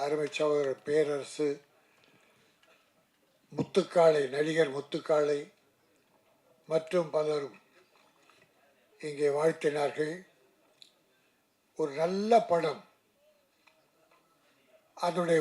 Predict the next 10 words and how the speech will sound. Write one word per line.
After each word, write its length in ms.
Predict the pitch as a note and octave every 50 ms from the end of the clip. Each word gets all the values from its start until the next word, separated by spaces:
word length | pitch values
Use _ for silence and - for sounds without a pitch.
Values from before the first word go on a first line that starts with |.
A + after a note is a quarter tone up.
| C#3+ C#3+
முன்னோட்டத்திலே 800 | D#3+ F3 F3+ G#3 G#3+ G3+ G#3 - F#3+ F3 - F#3 E3 D#3+ E3+ E3+ E3 - E3
தெரியும். 320 | D3+ C#3 C3+ B2 A2 - - _ _ _ _ _ _ _ _ _ _ _ _ _ _ _ _ _ _ _ _ - D#3
நாங்கள் 320 | E3 F3+ F3+ E3+ E3 D#3+ D#3
அந்த 140 | D3+ D#3 D3+ -
படத்தை 400 | E3 F3 F#3+ G3 - A3+ G#3 F#3 F3 D3+ C3+ C#3
முன்னோட்டம் 540 | D#3+ E3 F3 F#3+ G3 F#3 - F#3+ E3+ - E3
பார்க்கிற 320 | D#3+ D#3+ D#3 - E3 D#3 D#3 C#3+ D3+
போது 240 | D#3+ D#3+ D#3 F3 E3 D3 A2 - - _ _ _ _ _ _ _ _ _ _ _ _ _ _ _ _ - - -
மனம் 340 | D3+ D#3 E3+ F#3+ G3+ F3 D3 C#3
முழுமையாக 720 | D#3 E3+ F3+ F#3 F#3 F#3+ F#3+ F#3+ F#3+ F#3+ F#3+ G3 G#3 F#3